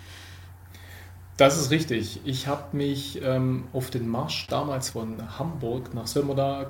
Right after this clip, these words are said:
gar nicht vorbereitet. Ich hab einen Rucksack gepackt, ein paar Sachen, ähm, eingekauft, die man eben so benötigt.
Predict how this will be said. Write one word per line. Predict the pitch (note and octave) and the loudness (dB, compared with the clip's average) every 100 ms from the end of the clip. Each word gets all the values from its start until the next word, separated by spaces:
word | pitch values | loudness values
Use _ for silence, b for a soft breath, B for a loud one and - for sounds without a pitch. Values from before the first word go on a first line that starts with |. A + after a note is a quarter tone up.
| - | -2
gar | F#2+ G2+ | 0 0
nicht | G2 | 0
vorbereitet. | A2 G#2+ G2+ G2+ | -2 -2 -2 -2
Ich | B2 | -2
hab | C#3+ | -2
einen | |
Rucksack | C3 F3 D3 | -2 -2 -2
gepackt, | C#3 C3 C3+ C3+ | -2 0 -2 -2
ein | |
paar | A#2 | -4
Sachen, | A2+ B2 C3 B2+ B2+ | -4 -2 0 0 0
ähm, | A#2+ A#2+ | -2 -2
eingekauft, | A#2+ B2+ B2 B2 A#2+ | -2 -2 0 -2 -2
die | A#2+ | -4
man | A#2 | -4
eben | A#2 A2+ | -4 -4
so | A2 | -4
benötigt. | G#2+ A2 D3 D3+ C3+ | -4 2 2 4 0